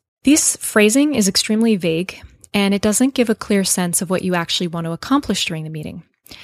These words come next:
So I actually try to hint at the purpose in the title, like finalized decision on analytics budget for two thousand sixteen,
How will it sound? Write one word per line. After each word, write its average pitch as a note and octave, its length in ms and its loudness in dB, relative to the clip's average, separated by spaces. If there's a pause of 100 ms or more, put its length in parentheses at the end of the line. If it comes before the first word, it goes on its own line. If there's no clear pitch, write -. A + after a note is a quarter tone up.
(320)
So - 180 2
I A3+ 60 6
actually C#4+ 260 0
try E4 160 0
to A#3 80 4
hint B3+ 380 2
at - 120 0
the F#3+ 60 -4
purpose - 600 -2
in G3 140 -2
the F#3 100 -2
title, F3+ 420 -4 (360)
like F#3 320 -2 (100)
finalized A3+ 640 2
decision G3 440 0
on F3 100 -2
analytics E3+ 500 -4
budget E3+ 300 -8
for - 100 -10
two E3+ 160 -8
thousand D#3+ 340 -6
sixteen, - 560 -10